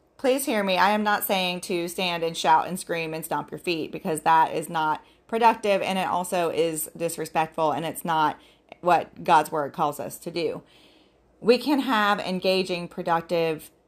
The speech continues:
conversations with those who live around us, with those who are leaders in the institutions that I mentioned, with like-minded friends as we encourage and spur one another on. I know there have been so many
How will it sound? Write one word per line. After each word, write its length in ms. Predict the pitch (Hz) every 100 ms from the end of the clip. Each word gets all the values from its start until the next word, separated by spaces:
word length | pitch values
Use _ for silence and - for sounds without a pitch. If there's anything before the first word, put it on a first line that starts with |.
| _
conversations 920 | - 185 165 - 175 175 190 262 294 - _ _ _ _
with 400 | - 202 220 - _ _ _ _
those 340 | 196 196 196 220
who 100 | 165
live 200 | 196 208
around 340 | 233 240 254
us, 180 | 302 302
with 200 | 202 202
those 280 | 190 196 196
who 200 | 202 185
are 380 | 170 185 190 -
leaders 480 | 190 208 214 214 -
in 240 | 185 185
the 140 | 180
institutions 800 | 180 208 180 196 202 202 202 190
that 120 | - 170
I 100 | 170
mentioned, 520 | 170 196 262 349 403 - - - _ _
with 460 | 180 214 220 - _ _ _ _ _ _ _
like-minded 800 | 180 190 208 220 226 220 208 190
friends 400 | - 196 233 330
as 200 | - 185
we 160 | 190 202
encourage 560 | 185 196 190 180 220 208
and 180 | 190
spur 320 | - 185 180 196
one 160 | 196
another 300 | 196 185 175
on. 300 | 165 180 240
I 240 | 226 156 196
know 260 | 202 196
there 240 | 180 196 214
have 160 | 196
been 180 | 185 185
so 380 | - 202 214 240
many 540 | 208 196 196 196 208